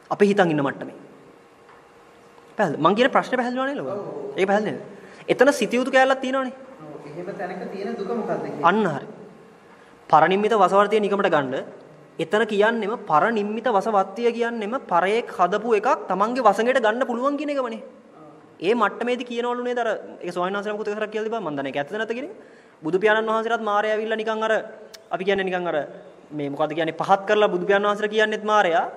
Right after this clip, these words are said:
Speaker 1: ඉතින් මෙච්චර සැපක් මේ ලෝකෙ තියාගෙන ඔබ වහන්සේ මොකටද නිවන් දකින්න කියන්නේ කියලා.
Speaker 2: හ්ම්.
Speaker 1: එතන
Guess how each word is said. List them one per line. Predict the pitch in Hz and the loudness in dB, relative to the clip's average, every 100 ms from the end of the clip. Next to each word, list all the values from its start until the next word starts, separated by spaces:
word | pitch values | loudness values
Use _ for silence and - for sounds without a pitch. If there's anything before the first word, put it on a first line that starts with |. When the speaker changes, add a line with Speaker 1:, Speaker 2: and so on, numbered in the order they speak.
| - - - - - | -16 -20 -20 -14 -4
Speaker 1:
ඉතින් | 180 196 | 0 4
මෙච්චර | 156 151 196 190 | 4 4 2 4
සැපක් | 190 202 | 6 4
මේ | 196 202 | 4 6
ලෝකෙ | 202 208 | 6 6
තියාගෙන | 220 208 | 4 4
ඔබ | 180 | 2
වහන්සේ | 185 202 208 | 0 -2 -2
මොකටද | 214 208 | -2 0
නිවන් | 202 226 | 0 0
දකින්න | 240 247 254 | 0 0 -2
කියන්නේ | 254 254 | -2 -4
කියලා. | 247 247 | -8 -10
Speaker 2:
හ්ම්. | - 175 156 156 151 - - - - _ _ - | -18 -18 -18 -20 -20 -20 -20 -20 -20 _ _ -8
Speaker 1:
එතන | 202 | 0